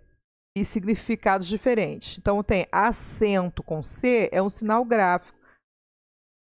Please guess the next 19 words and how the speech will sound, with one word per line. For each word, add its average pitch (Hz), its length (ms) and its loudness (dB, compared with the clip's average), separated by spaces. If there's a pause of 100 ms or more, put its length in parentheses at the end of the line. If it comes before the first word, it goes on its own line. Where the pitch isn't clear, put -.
(160)
Acento 160 280 -4
agudo, 180 600 2
acento - 320 -10
circunflexo. 180 1080 0 (460)
Agora, 190 320 4
o 202 80 6
acento, 214 840 0
que - 120 -14
tem 185 200 0
o 180 40 -2
mesmo 240 360 2
som, 156 380 0
né? 208 200 2
A 240 80 2
mesma 214 300 2
pronúncia, 190 760 0
com - 220 -8
dois 185 320 2
S's 143 520 -2